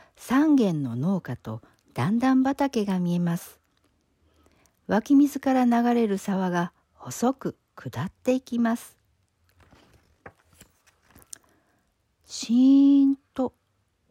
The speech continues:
静かです。そう、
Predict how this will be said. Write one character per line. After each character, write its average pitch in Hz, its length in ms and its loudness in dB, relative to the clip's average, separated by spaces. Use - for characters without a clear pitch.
静 - 460 -4
か 110 200 -6
で 104 180 -12
す。 - 300 -20
そ 320 280 0
う、 - 80 -10